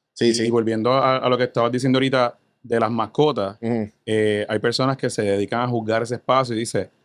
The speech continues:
Speaker 2: "Pero ¿para qué los tienes si los vas a rega-, a re-, a regalar luego?". Tú no sabes,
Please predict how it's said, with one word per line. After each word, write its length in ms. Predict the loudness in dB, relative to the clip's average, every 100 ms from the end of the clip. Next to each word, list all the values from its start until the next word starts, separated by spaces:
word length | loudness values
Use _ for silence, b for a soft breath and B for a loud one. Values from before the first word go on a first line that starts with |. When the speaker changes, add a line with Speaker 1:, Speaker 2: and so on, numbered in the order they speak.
| _
Speaker 2:
"Pero 160 | -2 0
¿para 180 | 0 0
qué 100 | 0
los 200 | -2 -2
tienes 580 | -2 -2 -2 -4 -10 -20 _ _ _
si 120 | -8 -4
los 160 | -2
vas 220 | -2 -4
a 60 | -4
rega-, 280 | -2 -4 -4
a 180 | -6 -4
re-, 260 | -4 -6 -6
a 100 | -6
regalar 280 | -4 -2 -2
luego?". 260 | 0 -2 -2
Tú 120 | -6
no 80 | -6
sabes, 340 | -4 -4 -4